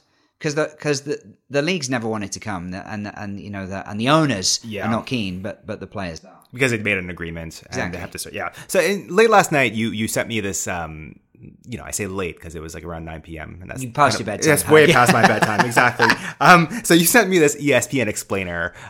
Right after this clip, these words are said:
Speaker 2: uh, ab-, about all these things. And, and one thing caught my eye in this. It was, uh, from Greg Wyshynski, who's a, who's a hockey writer and a podcaster. He me-, he mentioned that athletes are encouraged, but, but not required to stay at the Olympic Village.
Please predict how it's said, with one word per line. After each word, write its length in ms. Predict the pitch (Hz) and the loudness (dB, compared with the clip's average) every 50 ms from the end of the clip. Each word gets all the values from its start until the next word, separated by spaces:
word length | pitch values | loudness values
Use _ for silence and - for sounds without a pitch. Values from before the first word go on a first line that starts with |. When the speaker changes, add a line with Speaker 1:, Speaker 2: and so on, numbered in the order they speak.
| - - | -6 -2
Speaker 2:
uh, 280 | 101 104 87 95 101 85 | -2 0 0 0 -2 -2
ab-, 20 | 107 82 | -4 -4
about 200 | 110 101 127 120 117 | -2 2 2 4 4
all 100 | 113 107 | 4 4
these 160 | 107 107 - | 2 -2 -4
things. 160 | 127 120 110 | -4 -4 -2
And, 100 | 147 147 | -2 -2
and 360 | 143 165 170 160 147 147 151 | -2 -4 -4 -2 -2 -2 0
one 160 | 175 240 311 311 | 2 2 2 2
thing 180 | 359 339 311 | 0 0 0
caught 240 | - - 175 147 123 | 0 0 0 0 2
my 140 | 139 131 92 80 | 0 0 0 0
eye 200 | 101 104 110 107 | -2 -2 -2 -2
in 140 | 101 90 | -4 -8
this. 280 | - - - - - - | -10 -14 -16 -14 -10 -8
It 60 | 123 | -6
was, 180 | 127 131 131 135 | -6 -6 -4 -4
uh, 220 | 131 127 123 87 | -2 -2 -2 -2
from 300 | - - 147 139 131 113 | -2 -4 -4 -4 -4 -4
Greg 280 | - 127 147 160 170 165 | 0 2 2 2 4 2
Wyshynski, 460 | 165 - - 131 117 110 - 98 87 | 0 -2 0 -2 -4 -4 -6 -8 -10
who's 180 | 82 95 - 104 | -8 -6 -4 -4
a, 160 | 95 92 - 98 | -4 -4 -6 -6
who's 180 | 113 120 - | -6 -4 -4
a 60 | 120 98 | -4 -2
hockey 340 | - - 117 113 - 113 98 | -2 -2 -2 -2 -2 -2 -2
writer 280 | 101 98 95 95 95 | -2 -2 -2 -2 -4
and 80 | 92 90 | -6 -8
a 40 | 87 | -10
podcaster. 580 | - 87 82 82 - 87 80 82 - - 92 | -10 -12 -12 -10 -10 -12 -12 -12 -12 -14 -10
He 140 | 92 131 175 | -6 -4 -4
me-, 100 | 190 139 | -4 -4
he 160 | - - 208 | -2 -2 0
mentioned 400 | 233 254 262 254 - 240 196 165 131 | 0 2 0 0 0 -2 0 0 0
that 280 | 110 104 98 90 - - _ - - _ _ _ _ _ _ _ | 0 0 0 -2 -6 -10 _ -20 -20 _ _ _ _ _ _ _
athletes 520 | - 131 156 170 - - 180 175 165 - - - - | -2 -2 -2 -2 -4 -4 -4 -4 -4 -6 -8 -4 0
are 180 | 113 117 113 - | 2 2 2 0
encouraged, 800 | 101 104 101 - - - - 123 135 135 135 170 160 151 - - | -2 -6 -8 -8 -6 -4 -2 -2 0 0 -2 -2 -4 -6 -6 -4
but, 300 | 123 110 104 - - _ - | -2 -2 -2 -4 -6 _ -8
but 100 | 127 127 | -4 0
not 160 | 160 143 139 | 0 0 2
required 420 | 190 185 - - - 123 117 117 - | 0 -2 0 2 2 2 4 2 0
to 40 | 110 | -4
stay 240 | - - 101 98 92 | -6 -4 -4 -4 -6
at 120 | 87 - | -6 -8
the 120 | 92 90 | -8 -8
Olympic 320 | 90 90 87 - 90 82 - | -8 -10 -10 -12 -14 -12 -8
Village. 460 | - 107 92 80 65 67 - - | -6 -6 -6 -6 -8 -12 -14 -18